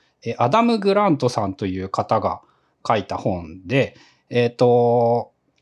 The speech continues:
あれですね、ギバー、テイカー、マッチャーっていう言葉を聞いて、あー、なんか聞いたことがあるって思う人が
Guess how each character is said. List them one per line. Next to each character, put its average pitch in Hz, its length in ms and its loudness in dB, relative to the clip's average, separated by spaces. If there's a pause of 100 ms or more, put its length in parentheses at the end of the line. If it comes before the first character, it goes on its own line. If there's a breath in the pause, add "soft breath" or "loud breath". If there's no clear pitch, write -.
(200)
あ 131 80 0
れ 160 40 0
で 175 120 2
す - 80 -4
ね、 - 160 -8
ギ 220 120 4
バ 208 260 4
ー、 - 20 -6
テ 220 160 0
イ 185 100 -2
カ - 240 0
ー、 123 40 -2
マ 156 120 2
ッ - 160 -8
チ 208 80 0
ャ 147 120 2
ー - 20 -
っ 123 120 -6
て 127 100 -2
い 120 40 0
う 117 60 -4
言 - 260 -2
葉 139 100 6
を 110 80 2
聞 127 180 -4
い 123 100 -4
て、 180 260 -2
あ 170 200 4
ー、 - 40 2
な 190 120 2
ん 190 60 -4
か 175 100 0
聞 196 160 -2
い 180 60 -4
た 202 80 0
こ 208 140 2
と 208 80 4
が 175 160 4
あ 190 60 4
る 185 80 2
っ 156 60 -2
て - 140 -2
思 156 260 6
う 143 100 6
人 135 240 0
が 175 320 2